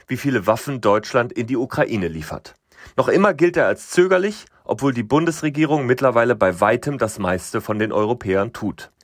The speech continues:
Aber weil der Kanzler scheinbar immer zum Jagen getragen werden muss,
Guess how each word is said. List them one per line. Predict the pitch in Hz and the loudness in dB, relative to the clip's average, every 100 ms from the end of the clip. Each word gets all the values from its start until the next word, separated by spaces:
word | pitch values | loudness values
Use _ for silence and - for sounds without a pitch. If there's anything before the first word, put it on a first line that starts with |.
| _ - - - | _ -20 -20 -4
Aber | 131 156 | 2 4
weil | 165 | 4
der | 156 | 2
Kanzler | - 180 208 - 185 | 2 0 2 2 0
scheinbar | - 156 156 156 156 - | 2 0 2 2 0 0
immer | - 196 233 214 | 0 2 2 0
zum | - 180 | -2 -2
Jagen | 143 139 156 156 | 2 2 2 0
getragen | 147 147 - 127 110 92 | -6 -8 0 0 2 0
werden | 90 92 95 | -2 -2 -2
muss, | 117 - - | -4 -4 -14